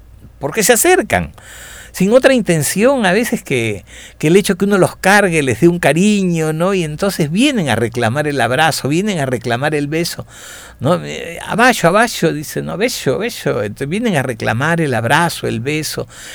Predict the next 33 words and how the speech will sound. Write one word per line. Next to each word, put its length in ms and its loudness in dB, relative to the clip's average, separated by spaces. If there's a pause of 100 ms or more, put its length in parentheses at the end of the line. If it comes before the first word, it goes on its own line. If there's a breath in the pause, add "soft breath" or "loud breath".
(320 loud breath)
y 140 4
uno 180 2
sale 240 2
regalado, 520 4
imagínense, 640 -4
pues, 200 -6
con 160 -6
esas 300 -4
criaturitas 760 0
tan 260 -2
lindas, 420 0
tan 220 -2
llenas 320 0
de 80 -2
pureza, 640 0 (720 loud breath)
y 100 -4
todo 240 6
eso 480 4 (320 loud breath)
lo 400 6
va, 300 4
lo 160 6
va 100 6
moviendo 540 4
el 100 0
Señor 380 2
también 360 0
para 220 2
limpiarnos 760 2
y 40 2
hacernos 420 0
como 260 -2
niños 560 -4
y, 200 -4